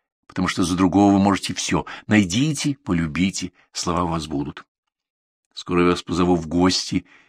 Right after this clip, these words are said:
вечером послушать стихи мои из будущей книги, поэтому дайте мне ваш адрес, чтобы приглашение не блуждало и не лежало, как это письмо. Я бы очень просил вас этого моего письма никому не показывать. Я человек уединенный, я пишу вам, зачем вам другие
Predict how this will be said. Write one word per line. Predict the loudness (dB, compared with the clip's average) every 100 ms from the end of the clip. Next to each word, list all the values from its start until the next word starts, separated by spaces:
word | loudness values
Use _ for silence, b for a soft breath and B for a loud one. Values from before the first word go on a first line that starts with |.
| _
вечером | -2 2 2 2 -2 -2
послушать | -6 -6 -4 -6
стихи | -4 -6 -4 -2 -2 -2
мои | 0 2 2 0
из | -2 -2
будущей | 2 2 0 -2
книги, | -4 -4 -8 _ _
поэтому | -12 -8 -2
дайте | 0 0 -2
мне | -2
ваш | 0 2
адрес, | 2 0 -8 -12 _ _
чтобы | -16 -12
приглашение | -8 -4 -2 0
не | 0
блуждало | 0 0 4 4 6
и | 4
не | 2 2
лежало, | 2 4 4 2
как | -2 -10
это | -12
письмо. | -12 -10 -8 -8 -10 _ _ _ _ _ _
Я | -2
бы |
очень | 0 0 2
просил | 2 2 2 4
вас | 4 2 0 -6
этого | -4 -2 0
моего | 0 2 0
письма | -2 -6 -2 0
никому | 0 0 0
не | 0
показывать. | -2 0 2 2 0 -2 -10 B B B B B
Я | -6 -4
человек | 0 0 2
уединенный, | 2 4 4 6 6 6
я | 4 4
пишу | 0 0 0 0
вам, | 2 6 4 4
зачем | -4 -4 -2 0 0
вам | 0 -2
другие | 0 -2 2 4 4